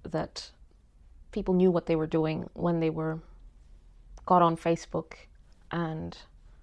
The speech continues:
signed off their data to Facebook, and when they were searching in Google and were actually signing off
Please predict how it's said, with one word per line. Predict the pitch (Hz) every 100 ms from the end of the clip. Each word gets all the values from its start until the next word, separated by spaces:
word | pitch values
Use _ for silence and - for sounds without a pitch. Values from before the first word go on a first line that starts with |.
| - _ _ - - - -
signed | - 190 170
off | 160 170 - - - - - - - -
their | 175
data | 170 170 - - -
to | -
Facebook, | - 156 - - - - - -
and | 170 165
when | 165
they | 160
were | 165
searching | - 170 - 160 160
in | 170 160
Google | 165 160 180 - - - -
and | 160
were | 156
actually | 156 - 156 151 160 - - -
signing | - 165 156 160
off | 156 -